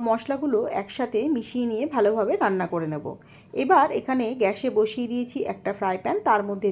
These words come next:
দিয়ে দিচ্ছি এক মুঠো সাদা তিল। তিলটাকে একটু হালকা আঁচে ভেজে নেব। যখন সামান্য তিলটা চিরবির করে উঠবে, তখন গ্যাসের ফ্লেমটা বন্ধ করে দিয়ে ঠান্ডা করে নিয়ে মিক্সিতে বেটে নেব।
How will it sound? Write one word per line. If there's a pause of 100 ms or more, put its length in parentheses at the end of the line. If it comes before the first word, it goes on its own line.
দিয়ে
দিচ্ছি (520)
এক (120)
মুঠো (720)
সাদা (140)
তিল। (460)
তিলটাকে (400)
একটু (180)
হালকা
আঁচে (160)
ভেজে
নেব। (840)
যখন (160)
সামান্য (320)
তিলটা (140)
চিরবির
করে
উঠবে, (400)
তখন (140)
গ্যাসের
ফ্লেমটা (120)
বন্ধ (140)
করে
দিয়ে (340)
ঠান্ডা
করে
নিয়ে (120)
মিক্সিতে (100)
বেটে
নেব।